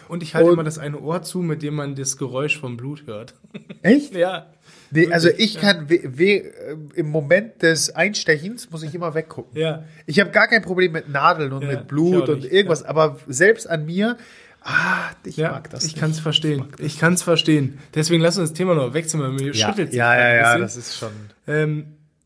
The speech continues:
Speaker 1: spannendes Thema, kenn ich von damals, von meinen Bulletproof Coffee Zeiten.
Speaker 2: Aha.
Speaker 1: M-C-T-Öl.
Speaker 2: Aha.
Speaker 1: Ähm, ist M-C-T-Öl sinnvoll als Fettverbrennungsbooster?
Speaker 2: Nein.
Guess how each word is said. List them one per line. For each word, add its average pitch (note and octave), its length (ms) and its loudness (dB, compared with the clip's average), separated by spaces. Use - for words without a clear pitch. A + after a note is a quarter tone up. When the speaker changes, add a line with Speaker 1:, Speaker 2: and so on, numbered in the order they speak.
Speaker 1:
spannendes G3+ 460 4
Thema, G#3+ 360 4
kenn E3+ 320 -6
ich F3 120 -10
von D3+ 200 -2
damals, E3 400 2
von D3+ 160 -2
meinen C3 200 -2
Bulletproof D#3+ 640 2
Coffee A#2+ 360 -8
Zeiten. A#2+ 720 -2
Speaker 2:
Aha. C3+ 240 6
Speaker 1:
M-C-T-Öl. E3 800 -2
Speaker 2:
Aha. C#3 400 -6
Speaker 1:
Ähm, C3+ 640 4
ist G#3 200 0
M-C-T-Öl G#3 760 2
sinnvoll F3 720 4
als D#3 380 -6
Fettverbrennungsbooster? A#2+ 1700 -4
Speaker 2:
Nein. F2+ 320 -2